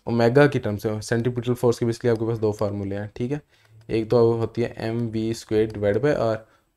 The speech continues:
और अगर आप यहीं पे वी को रिप्लेस कर दो ओमेगा आर से तो आपके पास एम, सॉरी, एम ओमेगा स्क्वायर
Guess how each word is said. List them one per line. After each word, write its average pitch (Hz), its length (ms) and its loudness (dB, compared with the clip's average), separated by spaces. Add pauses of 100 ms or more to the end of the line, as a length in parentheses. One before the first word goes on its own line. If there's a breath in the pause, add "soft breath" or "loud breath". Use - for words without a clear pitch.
और 113 160 4
अगर 117 220 4
आप 113 260 0
यहीं 117 260 -2
पे 120 200 0 (480)
वी 117 320 2
को 127 400 6
रिप्लेस 113 380 6
कर 113 200 2
दो 117 80 2
ओमेगा 107 320 2
आर 104 280 2
से 113 220 -2
तो 110 140 -6
आपके 101 220 -2
पास 113 240 -6 (140)
एम, 127 280 -2 (580)
सॉरी, 101 360 -8 (3750)
एम 131 360 -2 (460)
ओमेगा 110 400 0
स्क्वायर 120 480 0